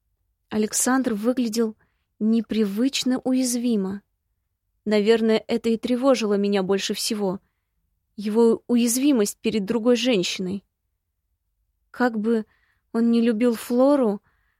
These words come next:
она не могла ему советовать избавиться от Северина,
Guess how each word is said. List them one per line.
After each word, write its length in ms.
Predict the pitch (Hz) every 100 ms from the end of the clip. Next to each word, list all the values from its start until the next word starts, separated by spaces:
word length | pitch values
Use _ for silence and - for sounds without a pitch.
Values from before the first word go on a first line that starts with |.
| _
она 200 | - 214
не 140 | 220 220
могла 320 | 226 226 269
ему 300 | 277 247 247
советовать 720 | 233 233 220 254 220 220 - _ _ _ _
избавиться 600 | 220 208 233 262 226 -
от 80 | 202
Северина, 640 | - 208 214 208 190 190